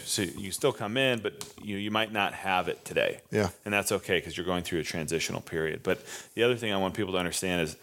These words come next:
Speaker 1: how quickly you can make change.
Speaker 2: Yes.
Speaker 1: And do you, you know, maybe you don't know, you don't know that you have to do a twenty-four hour fast until you try.
Speaker 2: Yeah.
Speaker 1: So whether you're pricking your finger or you get a,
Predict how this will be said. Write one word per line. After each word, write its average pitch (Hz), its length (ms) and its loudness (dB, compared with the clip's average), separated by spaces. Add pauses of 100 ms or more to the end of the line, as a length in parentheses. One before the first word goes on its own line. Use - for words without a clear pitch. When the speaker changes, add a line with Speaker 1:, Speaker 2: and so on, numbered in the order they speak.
(140)
Speaker 1:
how 104 180 4
quickly 107 500 0
you 85 100 0
can 90 160 -6
make 82 200 -2
change. - 500 -4 (280)
Speaker 2:
Yes. 110 340 2
Speaker 1:
And 95 340 2 (140)
do 110 120 -2
you, 110 140 4 (500)
you 107 140 -4
know, 98 100 0
maybe 139 440 2 (460)
you 147 180 -2
don't 196 280 2
know, 139 300 4
you 131 200 -2
don't 170 220 0
know 127 200 4
that 113 140 0
you 101 140 -4
have 98 300 0
to 95 80 -2
do 95 300 4
a 82 60 4
twenty-four 85 400 0
hour 71 160 4
fast 71 420 0
until 123 320 2
you 139 140 0
try. 147 300 2 (280)
Speaker 2:
Yeah. 135 180 4
Speaker 1:
So - 120 -4
whether 113 200 6
you're 120 120 2
pricking 135 260 -2
your 113 100 2
finger 127 320 0
or 135 40 6
you 110 160 2
get 110 160 0
a, 107 160 4